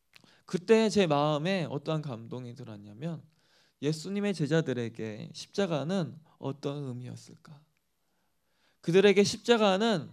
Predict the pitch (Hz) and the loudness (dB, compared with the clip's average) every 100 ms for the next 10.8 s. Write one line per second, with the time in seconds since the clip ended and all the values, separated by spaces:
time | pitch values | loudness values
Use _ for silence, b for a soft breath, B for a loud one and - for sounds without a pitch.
0 | - _ _ _ - 170 170 165 240 - | -20 _ _ _ -6 0 2 0 -4 2
1 | 220 208 175 147 156 160 156 147 - _ | 4 4 0 0 0 0 0 -6 -14 _
2 | _ _ _ _ 143 131 - - 117 - | _ _ _ _ -10 -8 -10 -12 -10 -12
3 | - 117 123 151 _ _ _ _ - 160 | -14 -20 -20 -20 _ _ _ _ -2 2
4 | 156 156 208 214 208 170 139 185 226 - | 2 0 -4 -2 0 0 0 -4 -6 -10
5 | _ _ 156 135 135 165 160 - 196 208 | _ _ -6 -6 -4 -6 -6 -4 -4 -4
6 | 202 185 160 175 - 131 131 120 117 160 | -6 -4 -4 -6 -8 -8 -8 -10 -14 -20
7 | 139 - _ _ _ b b b b - | -20 -20 _ _ _ b b b b 4
8 | 185 226 226 226 233 220 190 185 277 226 | 4 4 2 4 4 4 2 2 0 6
9 | 269 240 226 214 233 240 214 151 233 233 | 8 10 10 10 6 6 6 6 4 6
10 | 285 269 247 226 233 226 135 | 8 10 8 8 8 8 6